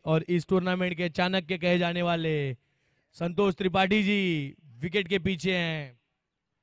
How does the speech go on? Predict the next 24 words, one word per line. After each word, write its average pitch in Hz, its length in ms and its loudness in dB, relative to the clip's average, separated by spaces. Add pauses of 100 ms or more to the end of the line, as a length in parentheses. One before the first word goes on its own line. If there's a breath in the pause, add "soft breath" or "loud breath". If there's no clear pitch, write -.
(720)
विकेट 160 280 -2
के 170 120 0
पीछे 156 260 -2
सिर्फ 160 180 -4
इंटरनेशनल 160 560 -6
में 175 140 -2
विकेट 160 280 -4
के 175 80 0
पीछे 165 260 -4
से 160 140 0
मैच 165 240 0
नहीं 165 200 2
पलटता, 156 520 -2
यहाँ 165 260 2
पर 170 180 2
भी 170 120 2
हमें 165 240 2
एलपीएल 156 420 -2
में 170 140 -2
भी 175 100 2
देखने 170 280 0
मिल 170 160 2
रहा 156 240 0
है। 131 280 -4